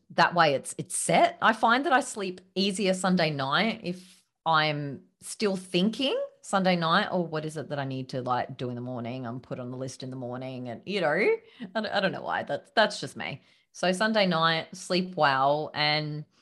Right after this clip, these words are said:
uh, for me, the number one thing is I don't need to think about what I'm doing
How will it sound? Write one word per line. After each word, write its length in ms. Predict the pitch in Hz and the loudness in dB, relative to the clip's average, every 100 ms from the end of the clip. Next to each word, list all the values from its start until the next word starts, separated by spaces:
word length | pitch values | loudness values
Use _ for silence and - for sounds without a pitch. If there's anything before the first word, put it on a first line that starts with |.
| _ _ _ _ | _ _ _ _
uh, 40 | 80 - _ _ - | -18 -18 _ _ -18
for 180 | - 233 | -2 2
me, 320 | 220 214 247 | 2 2 0
the 120 | 294 | 0
number 320 | 214 202 196 | 2 2 2
one 300 | 202 185 165 | 2 2 2
thing 380 | 170 165 160 151 - | -2 -4 -4 -8 -6
is 280 | 165 247 - | -4 -4 -4
I 60 | 233 | -4
don't 140 | 427 | -4
need 160 | 494 381 | -4 -6
to 60 | 185 | -6
think 220 | 165 190 | -6 -4
about 360 | 175 104 - - _ - | 0 0 -2 -8 _ -12
what 460 | 127 117 110 120 | -12 -10 -6 -4
I'm 160 | 120 131 | -4 -4
doing 380 | 147 247 - | -2 -4 -6